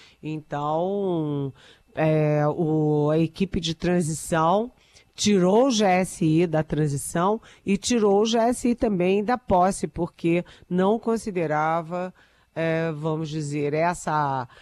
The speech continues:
essa ajuda como ajuda, mas sim como ameaça. Então agora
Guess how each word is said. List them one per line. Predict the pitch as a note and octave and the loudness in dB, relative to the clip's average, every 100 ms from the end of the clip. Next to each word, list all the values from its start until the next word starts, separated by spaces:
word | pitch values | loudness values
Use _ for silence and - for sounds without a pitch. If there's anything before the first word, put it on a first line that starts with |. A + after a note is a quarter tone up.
| - - | -20 -8
essa | C3+ C#3 - F3+ | -4 -2 0 0
ajuda | G3 D3+ E3 G3 G#3+ B3 C4 D#4+ F4+ | 0 0 2 4 4 2 2 2 0
como | F4+ B3+ B3 D4 | 2 2 2 2
ajuda, | E4+ G#3+ A3+ G#3+ E3+ D#3+ | 2 2 4 2 2 0
mas | D#3+ E3 F3 | 2 0 -2
sim | - G3 A#3+ | -2 -2 -2
como | - G#3+ A3+ A#3+ C#4 | 2 4 4 2 2
ameaça. | - G#3 A3+ C4 A3 E3+ E3+ - D#3 D3 - - _ | 2 2 4 4 4 4 2 -2 -6 -6 -14 -20 _
Então | - E3 E3+ F3 | -10 -6 -4 -2
agora | G3 F#3+ D3 D3+ D#3 E3 | -2 -2 -2 -2 -4 -6